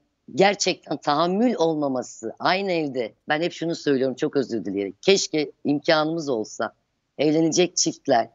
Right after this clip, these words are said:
iki ay evlenmeden önce aynı ortamda yaşasalar. Yani biraz çok belki, e, uçuk bir fikir ama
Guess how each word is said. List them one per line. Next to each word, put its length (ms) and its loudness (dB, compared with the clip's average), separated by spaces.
iki 260 2
ay 220 2
evlenmeden 600 2
önce 300 -8
aynı 320 2
ortamda 380 -2
yaşasalar. 580 -4
Yani 120 0
biraz 180 4
çok 280 -6
belki, 460 2
e, 120 2
uçuk 440 -2
bir 80 0
fikir 300 0
ama 340 2